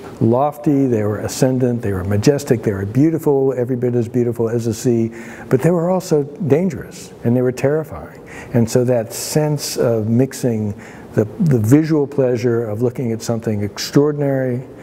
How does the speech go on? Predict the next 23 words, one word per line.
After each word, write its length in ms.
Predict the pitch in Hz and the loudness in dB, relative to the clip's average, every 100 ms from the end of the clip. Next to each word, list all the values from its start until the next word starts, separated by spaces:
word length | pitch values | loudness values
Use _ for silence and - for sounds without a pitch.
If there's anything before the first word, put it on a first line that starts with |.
| - - | -18 -14
something 360 | - 117 110 113 | 0 2 4 2
that 140 | 104 | 2
ascended 500 | 98 95 - 143 143 | 2 0 2 2 2
into 220 | 143 135 131 | 0 0 0
the 140 | 127 | 0
heavens 580 | 107 127 127 123 120 110 | 0 -2 0 0 0 0
in 80 | 113 | 0
a 60 | |
way 220 | 110 117 | 2 2
that 140 | 110 110 | 0 -2
might 200 | 113 107 | -4 -2
remind 560 | 107 104 110 117 117 | 0 0 2 0 0
you 300 | 113 110 110 | 0 2 0
of 360 | 107 107 104 104 - - | 0 0 0 -2 -8 -6
a 60 | 110 | -2
higher 280 | - 117 113 | 2 2 0
power, 480 | - 113 113 123 123 - - - | -2 -2 0 -2 -6 -14 -16 0
but 120 | 120 | 2
also 680 | 120 127 - 113 104 101 107 - - | 2 0 0 0 0 -4 -8 -16 -18
at 120 | 113 | -8
the 100 | 117 | -4
same 260 | 107 113 107 | -2 0 -2
time 400 | 160 180 117 | -2 -2 -2